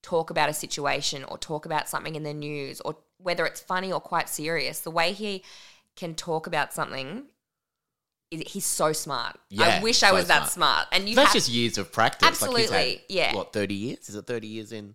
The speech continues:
Speaker 1: Uh, in radio, like, twenty, I
Speaker 2: Okay,
Speaker 1: think. Yeah.
Speaker 2: I aged him
Speaker 1: But,
Speaker 2: by ten.
Speaker 1: but I think when the year I was born, he did his first comedy gig.
Speaker 2: Yeah.
Speaker 1: Like, so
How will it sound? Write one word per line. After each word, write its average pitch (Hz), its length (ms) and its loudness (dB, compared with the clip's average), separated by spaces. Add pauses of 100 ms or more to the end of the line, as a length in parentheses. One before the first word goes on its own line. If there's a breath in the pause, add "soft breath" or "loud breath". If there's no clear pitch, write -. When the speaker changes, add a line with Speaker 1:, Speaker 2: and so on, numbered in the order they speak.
(120)
Speaker 1:
Uh, 180 320 6
in 208 160 -2
radio, 196 320 2
like, 156 160 0
twenty, 175 320 -6
I 214 40 -4
Speaker 2:
Okay, - 120 -4 (140)
Speaker 1:
think. - 60 -8
Yeah. 151 220 2 (100)
Speaker 2:
I 113 100 6
aged 107 200 -2
him 196 60 8
Speaker 1:
But, 180 80 8
Speaker 2:
by 117 100 6
ten. 127 480 0
Speaker 1:
but 202 100 4
I 208 120 8
think 262 320 -4
when 220 420 -2 (300)
the 190 100 -6
year 185 180 2
I 170 60 6
was 160 160 0
born, 151 300 -2
he 151 100 -8
did 151 140 -6
his 139 100 -8
first 135 240 -6
comedy 135 240 -10
gig. - 300 -14 (120)
Speaker 2:
Yeah. 95 280 0
Speaker 1:
Like, 147 240 -2 (180)
so 151 500 0